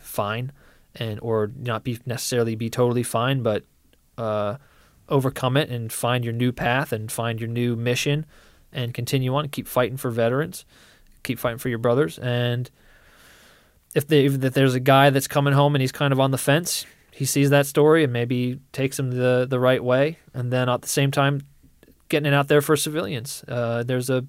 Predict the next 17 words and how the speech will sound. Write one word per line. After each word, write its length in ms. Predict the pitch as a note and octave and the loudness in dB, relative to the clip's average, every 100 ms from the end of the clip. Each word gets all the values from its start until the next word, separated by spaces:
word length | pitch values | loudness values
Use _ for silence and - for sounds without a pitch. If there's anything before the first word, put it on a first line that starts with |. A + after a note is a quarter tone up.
| - | -6
a 140 | B2 | -6
major 640 | A#2 A#2+ C3 C3 C3 B2+ - _ - _ _ C#3 | -2 0 0 2 2 2 -2 _ -20 _ _ 0
military-civilian 1200 | C3+ C3 C3+ C#3+ C3+ C3+ B2+ B2+ B2+ C3+ C3+ C3 | 4 4 4 6 6 6 2 0 2 4 2 2
gap 300 | B2+ B2+ - | 4 4 4
of 120 | C3 | 0
understanding 680 | C3+ C3 - B2+ C#3 E3+ F3+ | 2 0 0 0 0 -2 -6
'cause 200 | C#3 B2 | -8 -8
military 600 | A#2+ A#2+ B2 B2 C3 B2+ | -6 -2 0 0 -2 -2
ten-, 340 | B2+ B2+ B2 | -2 -4 -4
tends 280 | - C3 C3 | -6 -8 -6
to 80 | C3 | -4
be 400 | B2+ B2+ B2+ C3+ | 0 0 0 -2
isolated 640 | A#2+ B2+ - A#2+ C3+ D#3 C3+ | -4 -4 -2 2 2 2 0
and 160 | A#2+ | -2
on 200 | A2+ A#2+ | -4 -4
the 60 | A2+ | 0
bases. 520 | A#2+ C3 D#3+ F3 | 2 2 0 -4